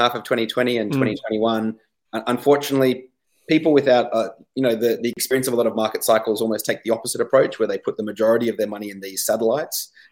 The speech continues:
Speaker 1: and, and then a small
Speaker 2: Mm.
Speaker 1: amount in the core. And it's usually only when there's a big market correction like we're having at the moment where people realise that that may not have been a sensible strategy. Um,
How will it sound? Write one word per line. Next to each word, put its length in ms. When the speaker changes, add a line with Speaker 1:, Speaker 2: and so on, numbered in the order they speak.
Speaker 1:
and, 180
and 140
then 80
a 60
small 260
Speaker 2:
Mm. 80
Speaker 1:
amount 220
in 40
the 80
core. 420
And 100
it's 140
usually 380
only 200
when 120
there's 160
a 60
big 180
market 280
correction 380
like 240
we're 100
having 280
at 80
the 80
moment 360
where 160
people 320
realise 460
that 140
that 120
may 220
not 180
have 140
been 160
a 40
sensible 440
strategy. 680
Um, 400